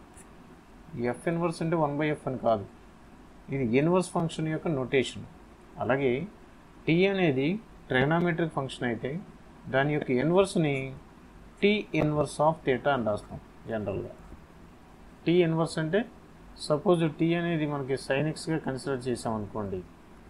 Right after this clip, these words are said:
if T is equal to sin x అనుకోండి, if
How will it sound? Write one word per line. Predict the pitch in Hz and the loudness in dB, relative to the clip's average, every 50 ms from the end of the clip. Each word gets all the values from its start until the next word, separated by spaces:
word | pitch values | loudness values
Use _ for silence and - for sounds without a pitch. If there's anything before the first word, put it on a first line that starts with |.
| - - 123 | -8 -6 -6
if | 120 - - 135 120 - | -6 -4 -4 -6 -4 0
T | - 160 175 185 185 | 0 2 2 2 2
is | 175 160 170 | 2 0 -2
equal | 170 175 165 160 | -2 -2 -2 -2
to | 170 - | -4 0
sin | - 139 139 139 147 | 0 0 2 2 0
x | 135 - - 131 | -4 -4 -4 -4
అనుకోండి, | 226 220 202 220 214 196 185 185 175 - - - - - - - - - - - - - - - - - - - - - - - - - | -4 -2 -4 -4 -6 -4 -4 -6 -8 -10 -16 -20 -20 -20 -20 -20 -20 -20 -20 -20 -20 -20 -20 -20 -20 -20 -20 -20 -20 -20 -16 -8 -8 -8
if | - | -6